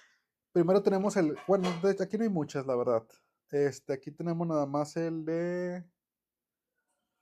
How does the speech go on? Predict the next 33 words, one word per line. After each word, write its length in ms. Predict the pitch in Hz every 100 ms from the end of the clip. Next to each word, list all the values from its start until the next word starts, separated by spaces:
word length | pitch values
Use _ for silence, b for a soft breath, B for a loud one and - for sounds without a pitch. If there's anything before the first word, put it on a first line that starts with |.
| _ _ _ _ 143
Mm, 440 | 151 160 165 147
nomás 260 | 156 160 160
el 120 | 196
de 120 | 165
he, 380 | 131 - 151 117 b b _
este. 480 | 143 131 - 101 110 _
Creo 160 | 143
que 80 | 143
la 60 | 165
única 220 | 160 165
contracción 760 | 165 147 135 143 139 143 147 139 _
que 120 | 143
vale 200 | 135 139
la 120 | 143
pena 160 | 139 139
mencionar. 500 | 139 120 117 104 - _ b b b b b _ _ _ _ -
Bueno, 380 | 170 151 123 -
aquí 240 | 156 151
en 60 | 180
lugar 200 | 196 202
de 40 |
decir 180 | 185 208
was 380 | 175 175 196 208 -
he, 240 | 214 247 262 _ _ _ _ _ _ _ -
was 400 | 139 165 175 -
he, 160 | 214 170
estaba 500 | - - 160 170 165
él. 300 | 175 247 262 _ _ _ _ _ _ _
Por 100 | -
ejemplo, 260 | 151 139 127
was, 440 | 135 151 - - _
was 400 | 147 151 151 - -
he, 140 | 151